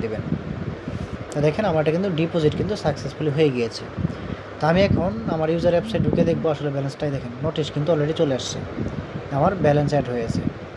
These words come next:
তো আমি এখন ইউজার অ্যাপসের মধ্যে চলে আসছি, এখন আমি একটু ব্যালেন্সটা চেক করি ব্যালেন্সটা আসছে কিনা। দেখেন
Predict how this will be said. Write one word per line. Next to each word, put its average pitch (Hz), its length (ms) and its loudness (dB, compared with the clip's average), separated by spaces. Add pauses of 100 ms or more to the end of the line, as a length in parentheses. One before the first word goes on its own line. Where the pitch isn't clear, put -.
(340)
তো - 100 -2
আমি 160 140 2
এখন 175 140 0
ইউজার 180 200 6
অ্যাপসের 180 220 2
মধ্যে 160 200 2
চলে 175 160 4
আসছি, - 160 0
এখন 160 160 2
আমি 160 120 0
একটু 165 140 0
ব্যালেন্সটা 151 380 0
চেক 175 120 -2 (120)
করি 156 200 4
ব্যালেন্সটা 147 400 0
আসছে - 260 -4
কিনা। 147 180 -4 (2000)
দেখেন 156 180 6